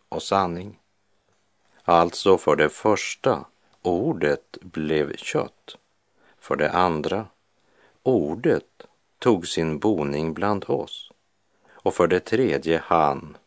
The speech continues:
det vill säga Jesus, var full av nåd och sanning.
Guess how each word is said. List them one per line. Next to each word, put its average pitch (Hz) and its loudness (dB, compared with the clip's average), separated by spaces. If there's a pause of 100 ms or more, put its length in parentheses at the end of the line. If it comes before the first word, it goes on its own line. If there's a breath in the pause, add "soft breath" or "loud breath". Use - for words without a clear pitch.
det 85 -2
vill 78 -2
säga 87 2
Jesus, 82 -6 (500 soft breath)
var 87 6
full 69 0 (280)
av 80 2
nåd 76 -4
och - -6
sanning. 98 -8